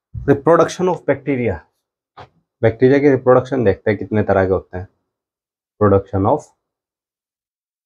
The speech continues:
bacteria, अ, जीवाणु में प्रजनन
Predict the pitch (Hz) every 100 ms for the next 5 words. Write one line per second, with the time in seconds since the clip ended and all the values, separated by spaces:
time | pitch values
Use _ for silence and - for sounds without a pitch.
0 | _ _ - 95 95 - 101 90 82 78
1 | _ _ _ _ _ _ _ _ _ _
2 | _ _ _ _ _ _ _ _ _ _
3 | _ _ _ _ _ _ _ _ _ _
4 | - 107 101 101 98 95 113 117 117 117
5 | 113 147 190 _ _ _ _ _ _ _
6 | _ _ _ _ _ _ _ _ _ _
7 | _ _ _ _ _ _ _ 117 107 101
8 | 101 104 101 85